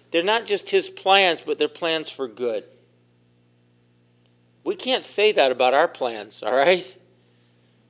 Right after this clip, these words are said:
You might want to say that about your plans, maybe.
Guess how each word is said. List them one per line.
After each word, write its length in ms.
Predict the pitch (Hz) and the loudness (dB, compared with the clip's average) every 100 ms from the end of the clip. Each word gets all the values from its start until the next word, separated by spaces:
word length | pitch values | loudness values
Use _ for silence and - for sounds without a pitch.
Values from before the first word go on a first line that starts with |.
| - | -4
You 100 | 147 | 2
might 240 | 214 214 | 4 4
want 320 | 160 180 262 | 6 6 4
to 60 | 320 | 0
say 300 | - 185 160 | 0 2 4
that 160 | 151 143 | 4 4
about 240 | 139 143 | 2 2
your 140 | 131 | 0
plans, 580 | 123 127 123 131 196 - _ _ _ _ _ _ _ _ _ _ | -6 -4 -4 -4 -6 -12 _ _ _ _ _ _ _ _ _ _
maybe. 540 | 120 139 139 147 214 | 4 8 8 4 -4